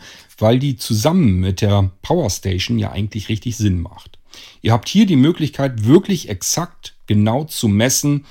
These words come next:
was kostet mich das Ganze, mein Aufladen hier,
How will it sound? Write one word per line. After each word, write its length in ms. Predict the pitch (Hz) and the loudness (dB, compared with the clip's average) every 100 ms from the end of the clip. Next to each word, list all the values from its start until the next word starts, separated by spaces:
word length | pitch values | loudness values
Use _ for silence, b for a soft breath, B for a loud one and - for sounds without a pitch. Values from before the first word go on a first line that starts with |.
| B B B B - | B B B B -6
was 240 | 104 - | -4 -2
kostet 420 | - 156 - 123 | 0 0 -2 -4
mich 200 | 139 131 | -2 -2
das 180 | - 123 | -2 -4
Ganze, 360 | - 123 123 120 | 0 0 0 -2
mein 260 | 101 98 | 0 -2
Aufladen 760 | - 139 131 131 120 113 113 107 | -2 -4 -2 -2 -2 -2 -2 -2
hier, 460 | 110 110 110 110 | 0 0 0 -2